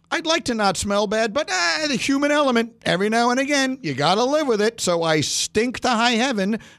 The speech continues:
No, that's not what we do. We solved that problem, and we can solve this one as well. All right, Greeny, you can be a part of Greeny Nation on the Doctor Pepper call-in line. E S P N Nation is presented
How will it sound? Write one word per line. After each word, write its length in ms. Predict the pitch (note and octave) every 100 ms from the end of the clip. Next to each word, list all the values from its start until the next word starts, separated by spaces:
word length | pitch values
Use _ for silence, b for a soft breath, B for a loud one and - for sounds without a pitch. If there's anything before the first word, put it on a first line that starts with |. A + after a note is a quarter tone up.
| -
No, 800 | C4+ D#4+ E4 E4 E4 C4+ G#2 -
that's 300 | A3+ C4+ -
not 260 | F#3 E3+
what 180 | D#3+ D#3
we 160 | C#3+ C3+
do. 340 | C3 F3+ B3+ - B
We 180 | G3 A#3
solved 600 | D#3 - D4 C#4 E3+ B2
that 260 | C3+ B2+
problem, 420 | - C3 G#2+ F#2+ F2+ B B
and 100 | D3+
we 60 | D#3+
can 140 | D3+
solve 340 | - A#3 C4
this 220 | C#3+ F#3+ -
one 180 | C#3
as 140 | A2+ G#2
well. 320 | A#2+ F#2 D2+ B B B
All 60 |
right, 140 | E3+ E3
Greeny, 260 | C#4 C#4+
you 140 | B3 A#3+
can 140 | A#3+
be 100 | G#3
a 60 | F#3
part 240 | D3 F#3
of 80 | D#3+
Greeny 260 | B2+ E3+ D3
Nation 340 | D3 D3+ D3+
on 120 | B2+
the 60 | B2
Doctor 260 | D3 D3+ C3+
Pepper 260 | D3 C3+ B2
call-in 360 | D3+ D3 C3
line. 260 | B2+ B2+ B2+
E 120 | C#3
S 120 | C3
P 140 | B2 C3
N 100 | A#2+
Nation 320 | C3+ B2+ A#2+
is 120 | G#2+
presented 480 | - A2 D3 C3+